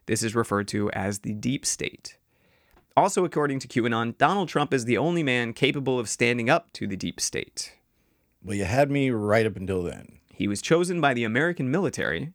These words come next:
Speaker 1: because he's an outsider and not part of what they refer to as, quote, "the swamp."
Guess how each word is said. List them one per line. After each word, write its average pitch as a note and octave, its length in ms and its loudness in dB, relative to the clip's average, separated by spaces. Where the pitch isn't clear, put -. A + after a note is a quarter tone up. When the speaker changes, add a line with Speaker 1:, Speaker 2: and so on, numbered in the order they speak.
Speaker 1:
because A2 300 -2
he's G#2+ 120 0
an G#2+ 80 -2
outsider - 640 0
and G#2+ 160 -2
not C3+ 220 4
part C#3 200 2
of B2 80 -4
what B2 140 0
they A#2 80 0
refer A#2 300 -2
to A2 200 0
as, G#2 240 -2
quote, G#2+ 380 -4
"the G#2 100 -4
swamp." - 480 -2